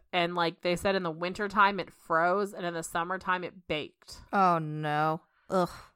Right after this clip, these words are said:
Speaker 1: Yeah, it wasn't good conditions, so.
Speaker 2: Mm-mm.
Speaker 1: But now I think we'll move on and talk about our five who are our people.
Speaker 2: Our quote-unquote witches, yes.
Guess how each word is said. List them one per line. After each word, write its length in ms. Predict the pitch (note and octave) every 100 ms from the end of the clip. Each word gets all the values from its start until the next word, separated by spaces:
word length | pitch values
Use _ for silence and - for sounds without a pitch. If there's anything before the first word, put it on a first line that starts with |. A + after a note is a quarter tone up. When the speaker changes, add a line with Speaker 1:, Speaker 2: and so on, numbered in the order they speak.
| _
Speaker 1:
Yeah, 260 | F#3+ D3+ G2+
it 140 | G3+ A3
wasn't 320 | A#3+ A3+ F3
good 180 | E3+ E3+
conditions, 760 | D3+ G#2 - - - - - -
so. 460 | - - - F#3+ -
Speaker 2:
Mm-mm. 380 | D#3 D#3 D#3 F3+ _ _ _ _ _ -
Speaker 1:
But 220 | - -
now 280 | G#3 G#3+ D#4 G#4+
I 100 | F3+
think 240 | A#3+ G#3+
we'll 140 | E3 E3+
move 200 | F3+ G3
on 180 | A#3 G3
and 140 | -
talk 240 | - B3 A3+
about 300 | D#3 E3+ -
our 160 | E3+ E3
five 800 | - - A3 A3+ B3 C4+ C4 A3
who 200 | F3 D#3
are 560 | - D#2 D2 D2 - - -
our 300 | - F#2 - -
people. 640 | - A3 A#3+ - - - _ -
Speaker 2:
Our 140 | G#3 F#3+
quote-unquote 680 | - A3 G3+ F#3 G#3 F#3
witches, 680 | F3+ A#3 - E3 E3 E3 -
yes. 840 | F3+ G3 C4 C3+ B2+ - - -